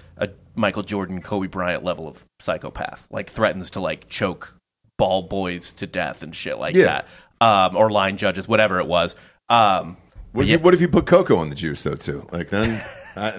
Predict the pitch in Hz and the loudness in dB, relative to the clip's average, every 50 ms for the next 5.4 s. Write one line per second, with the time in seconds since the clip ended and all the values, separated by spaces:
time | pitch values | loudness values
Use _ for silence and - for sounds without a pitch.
0 | 101 82 90 90 - - 92 87 127 131 135 139 143 151 147 139 135 135 135 135 | -12 -16 -18 -18 -18 -8 -2 2 2 4 6 6 6 8 8 8 8 8 6 6
1 | 120 123 123 139 143 117 92 90 104 120 107 101 101 101 107 113 123 139 147 143 | 6 6 8 8 8 6 6 6 6 6 6 6 6 6 6 6 6 6 6 4
2 | 135 - 196 - - - - - - - - - 170 185 220 202 214 226 202 160 | 4 2 -2 -4 -6 -8 -18 -20 -20 -14 -6 -2 0 2 2 2 2 2 2 0
3 | - 196 175 190 175 170 175 156 120 110 110 - 104 104 95 85 78 80 80 80 | 0 0 0 0 0 0 0 0 0 -2 -4 -4 -4 -4 -2 -2 -2 -2 -2 -2
4 | 80 - 101 90 82 - 90 85 78 71 - - - - - 113 104 98 - 104 | -2 -2 -2 -4 -4 -4 -8 -8 -8 -8 -10 -12 -14 -2 2 2 2 4 4 2
5 | 104 98 92 87 80 80 90 | 2 4 4 4 2 0 -2